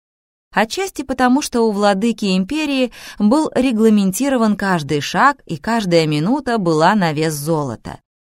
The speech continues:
Например, он бы точно не стал разыскивать нас по залу самостоятельно, не из высокомерия, а просто из экономии времени.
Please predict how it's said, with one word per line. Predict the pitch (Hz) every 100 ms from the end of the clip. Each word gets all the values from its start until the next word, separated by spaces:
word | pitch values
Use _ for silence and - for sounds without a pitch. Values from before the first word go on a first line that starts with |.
| _ -
Например, | 202 226 320 370 381 -
он | 320 302
бы | 269
точно | 269 254 190 -
не | 165 165
стал | - 226 226
разыскивать | 180 160 190 202 180 165 165
нас | 165 160
по | - 156
залу | 160 190 180
самостоятельно, | - 165 160 175 170 147 127 123 110 95 - - - -
не | 165 185 185
из | 165
высокомерия, | 156 165 - 165 160 202 254 185 139 78 _ _ -
а | 175 170
просто | 175 240 269 226
из | 208
экономии | 170 175 160 160 175 170 165
времени. | 151 151 143 139 135